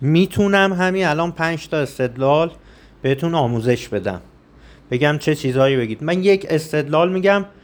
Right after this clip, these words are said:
ببینید تا حالا به ذهن خودتون چنین چیزی رسیده بود؟ برای اینکه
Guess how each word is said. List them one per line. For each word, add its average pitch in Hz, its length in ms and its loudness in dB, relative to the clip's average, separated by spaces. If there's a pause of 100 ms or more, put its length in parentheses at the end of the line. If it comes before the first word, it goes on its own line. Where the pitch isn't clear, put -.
(380)
ببینید 170 380 2
تا - 140 0
حالا 143 240 6
به 139 140 0
ذهن 143 360 -2
خودتون 160 380 -2
چنین 151 240 -4
چیزی 156 260 -6
رسیده 143 420 0
بود؟ 127 320 0 (760)
برای 156 380 4
اینکه 156 580 -2